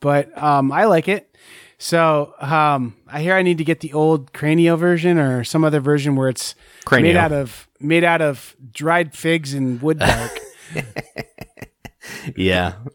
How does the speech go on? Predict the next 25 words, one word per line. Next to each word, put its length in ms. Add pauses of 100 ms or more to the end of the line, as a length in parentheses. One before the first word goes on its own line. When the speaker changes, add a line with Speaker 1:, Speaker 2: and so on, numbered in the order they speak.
(120)
Speaker 2:
it's 220
a 60
better 240
version 340
for 140
sure. 260 (460)
Speaker 1:
<laughs> 460
I 100
mean, 200
uh, 320 (140)
your 200
version 400
definitely 320
has 200
guys 240
falling 260
off 180
little 200
planks 400
or 40
whatever, 260
which 160
is 80
cool. 280
But, 260